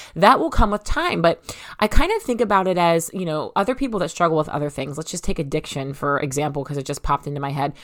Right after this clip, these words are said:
When you are struggling with addiction and you're battling addiction,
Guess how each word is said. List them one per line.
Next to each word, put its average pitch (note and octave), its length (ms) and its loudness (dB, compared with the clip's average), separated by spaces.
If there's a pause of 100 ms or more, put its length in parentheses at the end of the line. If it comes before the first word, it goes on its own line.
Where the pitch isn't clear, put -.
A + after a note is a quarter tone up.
(280)
When G3+ 320 6
you A3+ 360 4
are F#4+ 180 6
struggling G#3 420 4
with - 120 -2
addiction D3+ 380 0
and D3 120 -4
you're G3 80 2
battling F#3+ 420 6
addiction, D3+ 480 -2